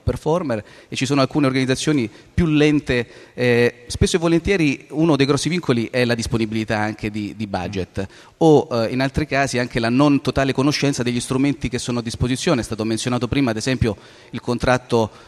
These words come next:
eh, S P C, eh, l'otto due, quindi cloud e sicurezza. Attraverso quel contratto, ad esempio, sono a disposizione di tutte quante le pubbliche amministrazioni servizi veramente fondamentali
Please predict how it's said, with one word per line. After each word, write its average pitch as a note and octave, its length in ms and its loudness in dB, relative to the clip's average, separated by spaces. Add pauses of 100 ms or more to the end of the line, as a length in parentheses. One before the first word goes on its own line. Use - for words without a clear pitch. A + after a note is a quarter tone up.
(120)
eh, G#2 300 -6
S B2 200 -4
P - 120 -4
C, A#2+ 280 -4 (200)
eh, G#2+ 240 -8
l'otto A2+ 240 -4
due, D3 240 2
quindi G#2 260 -4
cloud G#2+ 500 -4
e A2 120 -6
sicurezza. D3 560 -4 (220)
Attraverso E3 640 -4
quel E3 140 -4
contratto, G3+ 380 -6
ad C3+ 80 -4
esempio, D#3+ 260 -4
sono D#3+ 260 -2
a B2+ 40 0
disposizione C#3+ 500 -4
di A#2 60 -6
tutte D3+ 180 -4
quante C#3 200 -4
le C#3+ 40 -2
pubbliche D3 300 -4
amministrazioni D3+ 560 -2
servizi C3 500 -6 (220)
veramente C#3+ 420 -2
fondamentali C3+ 800 -4